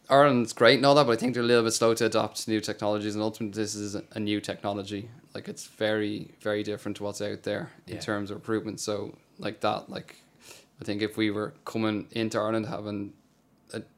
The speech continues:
Speaker 1: made it work somewhere else, they'd be like, "Oh, this works in X, Y, and Z, we should use this." Whereas if you're starting in Ireland, people are like, "Oh yeah, that sounds good, yeah, I'll give it a try." Like, but I think if you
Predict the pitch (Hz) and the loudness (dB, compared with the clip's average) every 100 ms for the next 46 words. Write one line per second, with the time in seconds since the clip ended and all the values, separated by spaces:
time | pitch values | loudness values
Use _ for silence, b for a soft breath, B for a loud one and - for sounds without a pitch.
0 | _ - _ _ - 113 110 90 107 - | _ -20 _ _ -4 -2 0 0 -2 -4
1 | 104 104 120 - 104 107 104 104 - 110 | -4 -2 -2 -2 -2 -2 -6 -8 -4 -2
2 | 107 107 - 104 - 104 92 - 107 - | 0 -2 -6 -8 -6 -8 -8 -10 -12 -6
3 | 104 101 104 98 101 - 101 101 104 107 | -6 -4 -6 -6 -8 -6 -6 -6 -8 -12
4 | - 104 101 101 - - 101 107 113 113 | -4 -4 -4 -8 -10 -8 -6 -4 0 0
5 | 123 110 104 107 104 - b b b b | 0 -2 -4 -4 -6 -10 b b b b
6 | _ - 202 220 196 175 151 165 - - | _ -14 -10 -8 -6 -6 -8 -10 -10 -8
7 | - 123 117 - 104 104 107 113 107 117 | -6 -4 -6 -6 -8 -6 -4 -2 -4 -6
8 | 113 151 110 - 104 101 101 - - 104 | -8 -6 -6 -4 -4 -2 -6 -8 -4 -4
9 | - B B B B 95 107 107 101 104 | -4 B B B B -8 -2 0 0 -4
10 | 104 | -6